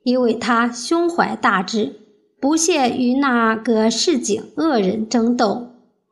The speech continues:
后来韩信成为汉朝的开国元勋后，回到家乡，找到了这个人，还封他为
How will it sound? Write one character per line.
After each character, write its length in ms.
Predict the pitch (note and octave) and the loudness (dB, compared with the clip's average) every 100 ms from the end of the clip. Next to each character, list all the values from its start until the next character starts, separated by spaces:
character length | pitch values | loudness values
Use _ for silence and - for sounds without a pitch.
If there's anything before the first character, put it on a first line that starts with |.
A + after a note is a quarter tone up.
| _ _ _ _ _ _ | _ _ _ _ _ _
后 280 | - F4 C#4+ | -6 0 2
来 460 | A3+ G3 G3+ A#3+ - | 2 2 2 0 -4
韩 220 | - A3 A#3+ | -2 0 2
信 280 | D4 B3+ | 2 2
成 320 | A#3+ A3+ A3+ B3+ | 2 0 2 2
为 360 | G3 G3+ B3 | 2 2 0
汉 340 | - - D4+ A3+ | -2 -2 2 0
朝 280 | - F#3 F#3 | 2 2 2
的 380 | B3+ G3 - - | 2 0 -2 -12
开 280 | - C4+ C4 | -4 0 0
国 240 | B3+ G#3+ | 2 2
元 300 | A3+ F#3+ F#3 | 2 2 0
勋 320 | F#3+ - C#4+ C#4+ | 0 0 0 0
后， 600 | B3 G3 - - _ _ | 2 0 -2 -16 _ _
回 180 | - G#3 | -2 2
到 160 | A#3 | 2
家 300 | A#3 - A#3 | 0 0 0
乡， 420 | B3 C#4+ C4 C#4 - - _ _ | 0 0 0 -2 -6 -20 _ _
找 180 | - A#3 | 0 2
到 180 | A3 D4+ | 2 2
了 120 | A#3 | 2
这 160 | A3 B3 | 2 2
个 160 | G#3+ | 2
人， 360 | F#3 F#3+ G3+ B3+ - - _ _ | 2 2 0 -2 -8 -20 _ _
还 340 | - A#3+ A#3+ | -2 0 0
封 360 | B3 - D#4 D4+ | 0 -2 0 0
他 280 | - C#4+ C#4+ | 0 0 2
为 540 | G#3+ F#3 A3 - - | 2 2 0 -4 -14